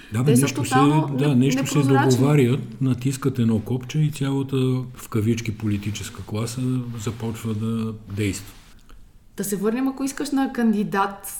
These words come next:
Speaker 2: министър-председателя, който герб извади. Това е Мария Габриел,
Speaker 1: И
Speaker 2: евро-, еврокомисар.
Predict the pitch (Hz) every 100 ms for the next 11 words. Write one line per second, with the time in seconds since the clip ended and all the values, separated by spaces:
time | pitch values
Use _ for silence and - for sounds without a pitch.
0 | - 185 202 202 214 208 208 196 190 185
1 | 185 165 170 180 170 156 156 151 151 -
2 | - 156 156 139 - - - 151 143 143
3 | 214 233 185 180 185 175 165 175 170 160
4 | 160 151 160 254 311 - - - - -
5 | - - - - - 180 202 190 190 170
6 | - - 156 156 170 160 147 131 - 139
7 | 202